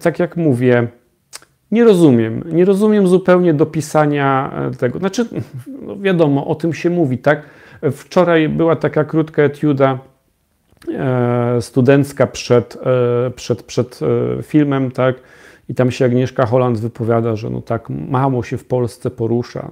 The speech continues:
tych ważnych, istotnych tematów. Nie wiem, ja mam wrażenie, że w co drugim filmie, e, one się pojawiają, przynajmniej te, które ona miała na myśli.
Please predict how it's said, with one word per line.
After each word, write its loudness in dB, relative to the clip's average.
tych -12
ważnych, -2
istotnych -6
tematów. -8
Nie -4
wiem, 4
ja -2
mam -2
wrażenie, 0
że -2
w -10
co -6
drugim 0
filmie, -2
e, -4
one -2
się -4
pojawiają, -4
przynajmniej -4
te, -4
które 0
ona 0
miała -4
na -8
myśli. -10